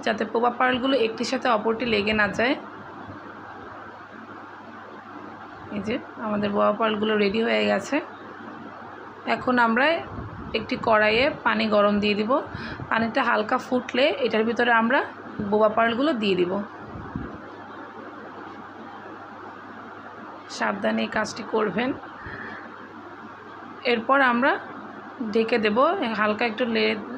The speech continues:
হালকা, হালকা একটু নাড়া দিয়ে, হালকা একটু নাড়া দিয়ে ঢেকে দিতে হবে। বাস, এই যে ঢেকে দেওয়ার পর আমরা ঢাকনা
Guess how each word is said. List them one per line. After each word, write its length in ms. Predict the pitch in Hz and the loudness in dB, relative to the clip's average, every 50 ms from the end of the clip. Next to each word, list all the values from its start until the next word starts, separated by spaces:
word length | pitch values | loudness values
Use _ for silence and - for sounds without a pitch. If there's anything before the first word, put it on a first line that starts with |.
| - - - - - - - - - - - - - - - - - - - | -10 -10 -12 -12 -12 -14 -14 -14 -14 -14 -14 -14 -14 -14 -14 -14 -8 -2 2
হালকা, 320 | 233 226 233 233 233 - - - - - 233 214 | 4 4 4 2 0 -4 -12 -12 -8 -6 -2 0
হালকা 240 | 233 233 226 233 277 254 | 0 0 2 0 -2 0
একটু 120 | - 277 254 240 | 2 2 4 4
নাড়া 200 | 226 214 214 226 214 226 | 4 4 4 2 2 2
দিয়ে, 160 | 233 254 311 427 - - - - - - - - - - - - - - - - - | 2 2 2 2 0 -6 -14 -16 -14 -14 -14 -14 -14 -14 -14 -12 -12 -14 -8 -2 2
হালকা 220 | 240 233 233 226 254 254 | 2 4 4 4 2 0
একটু 120 | 233 - 262 254 233 | 0 2 2 4 4
নাড়া 200 | 220 214 214 208 202 | 4 4 4 4 4
দিয়ে 120 | 233 277 330 294 269 | 2 2 2 2 2
ঢেকে 200 | 226 214 214 220 202 208 | 0 0 2 2 0 0
দিতে 160 | 202 - 208 208 | 2 2 4 4
হবে। 200 | 208 196 240 294 359 - - - - - - - - - - - - - - - - - - - 240 226 | 4 4 4 2 2 0 -4 -12 -14 -14 -14 -14 -14 -14 -14 -14 -14 -14 -14 -14 -14 -14 -10 -4 0 2
বাস, 220 | 226 233 254 269 269 - - 240 233 | 4 4 4 4 2 0 0 2 2
এই 60 | 233 208 | 4 2
যে 80 | 233 226 214 | 2 2 2
ঢেকে 180 | 214 208 226 214 | 2 2 2 2
দেওয়ার 160 | 226 233 226 214 | 4 4 4 4
পর 80 | 233 240 233 233 | 4 2 4 4
আমরা 120 | 233 226 214 208 | 2 2 2 2
ঢাকনা 280 | 214 214 - - 233 | 0 0 0 0 0